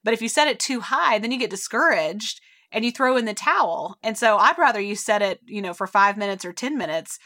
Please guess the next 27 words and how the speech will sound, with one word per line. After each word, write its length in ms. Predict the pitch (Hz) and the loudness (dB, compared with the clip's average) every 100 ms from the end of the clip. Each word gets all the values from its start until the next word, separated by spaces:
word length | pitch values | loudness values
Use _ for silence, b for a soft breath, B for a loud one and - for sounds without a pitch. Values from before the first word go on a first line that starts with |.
| b | b
whatever 480 | 202 214 240 240 240 | 0 2 2 4 2
is 160 | 208 190 | 0 -4
the 100 | 190 | -4
most 240 | 208 240 | -2 -2
essential 320 | 247 247 226 | -4 -4 -4
part 360 | 202 214 208 - _ | 2 4 4 0 _
for 100 | 196 | -6
you 340 | 226 240 202 | -2 0 0
of 140 | 202 | -2
your 240 | 202 185 185 | -2 -4 -4
morning 260 | 190 185 | -6 -6
ritual, 300 | 180 175 180 | -6 -6 -6
those 220 | 208 175 - | -4 -6 -2
habits 480 | 175 165 180 240 | 0 0 -2 -4
that, 140 | - - | -8 -10
you 100 | 175 | -8
know, 120 | 175 | -8
you 140 | 170 | -8
just 260 | 185 190 - B B B _ 190 | -8 -10 -12 B B B _ -12
really 340 | 185 196 196 | -6 -2 0
don't 180 | 190 180 | -2 -2
wanna 160 | 190 185 | -4 -6
live 160 | 185 | -8
without. 500 | 180 202 254 190 180 B B B | -6 2 4 4 2 B B B
And 120 | 302 | 0
then 100 | 392 | 4
always, 380 | 320 392 392 | 4 4 -2